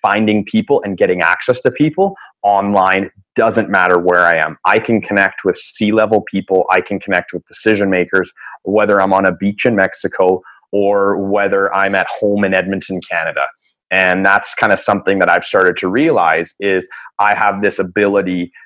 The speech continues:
to access and do business development online using different tools, using social media, using the personal brand that I've built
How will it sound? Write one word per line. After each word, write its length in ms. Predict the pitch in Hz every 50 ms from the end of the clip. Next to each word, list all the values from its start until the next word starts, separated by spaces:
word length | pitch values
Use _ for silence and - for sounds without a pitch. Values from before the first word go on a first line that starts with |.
| _ _ -
to 480 | - - 120 107 101 98 98 101 - - -
access 680 | 101 98 107 - - - - 107 92 90 87 - - - -
and 340 | 101 98 98 98 90 85 -
do 260 | - 110 110 107 107
business 440 | 98 95 110 104 92 - 104 95 -
development 640 | - 92 87 92 92 95 98 - - 92 87 87 82 - _ _ -
online 920 | 110 107 107 107 107 110 104 98 98 98 95 95 92 90 92 92 92 90
using 420 | 95 101 107 110 107 104 104 101
different 340 | 95 104 95 - 98 92 -
tools, 380 | - - 107 101 101 101 95 92
using 400 | 95 98 107 110 104 107 104 98
social 400 | - - 104 101 95 - - 98
media, 320 | 95 95 95 87 90 90 90 87
using 440 | 92 101 110 117 113 107 113 107 101
the 80 | 95
personal 480 | - - - 104 107 - - 92 92 92
brand 340 | - 92 92 92 92 95 98
that 100 | 90 87
I've 160 | 87 87 82 _ _ -
built 360 | 107 123 123 110 95 95